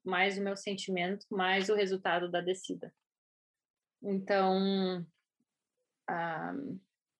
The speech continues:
é, tem isso, e aí também o que acontece, às vezes, a gente tem que olhar o, o clima do dia e se, se tem muita umi-, umidade no ar,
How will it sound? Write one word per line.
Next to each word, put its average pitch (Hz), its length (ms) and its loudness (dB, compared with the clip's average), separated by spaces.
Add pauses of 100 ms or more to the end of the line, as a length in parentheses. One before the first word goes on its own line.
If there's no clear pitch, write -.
(200)
é, 214 140 4
tem 202 340 4
isso, 226 200 0
e 214 60 6
aí 196 180 6
também 196 280 0
o 190 40 -6
que 202 80 0
acontece, 196 460 2
às 180 80 -2
vezes, 185 220 2
a 185 60 0
gente 185 240 -6
tem 190 120 -2
que 190 80 0
olhar 175 460 4 (600)
o, 190 380 2
o 202 60 4
clima 208 680 0 (300)
do 190 120 -2
dia 202 460 2 (280)
e 165 760 -2 (440)
se, 170 540 -4 (260)
se - 160 -20
tem 190 120 4
muita 180 200 2
umi-, 180 220 0
umidade 180 580 2
no 196 120 0
ar, 180 420 2